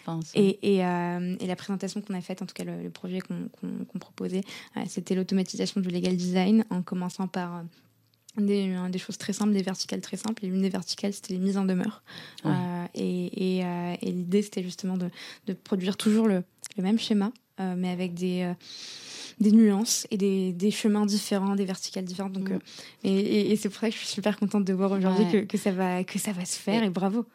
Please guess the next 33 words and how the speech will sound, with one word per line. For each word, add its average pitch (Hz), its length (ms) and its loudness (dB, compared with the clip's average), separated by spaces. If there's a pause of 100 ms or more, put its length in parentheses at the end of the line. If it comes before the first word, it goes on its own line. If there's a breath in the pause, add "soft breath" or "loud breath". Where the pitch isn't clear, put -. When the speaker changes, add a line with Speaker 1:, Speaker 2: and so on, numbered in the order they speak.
(100)
Speaker 1:
merci. 180 460 -2
Au 202 60 2
fait, - 260 -6
le, 175 180 2
le, 160 400 -4
l'objectif 180 640 -6
de 165 100 -6
cet 160 260 -6
outil, 269 360 -6 (440 loud breath)
c'est, 175 380 -2
euh, 165 280 -2 (500)
pas 247 140 2
d'automatiser 180 680 -2
le 170 120 0
legal 156 320 -2
design 156 340 0
au 156 60 2
sens 151 260 -4
propre. - 380 -8 (320 loud breath)
En - 20 -20
fait, 226 140 2
j'ai 202 180 2
voulu, 214 640 0
toujours 247 260 2
dans 190 140 2
cet 196 180 -4
esprit 214 400 -2
de 175 80 0
rendre 170 380 0
le 160 80 0
droit 165 360 -4
accessible, 180 640 -2
compréhensible, 160 880 0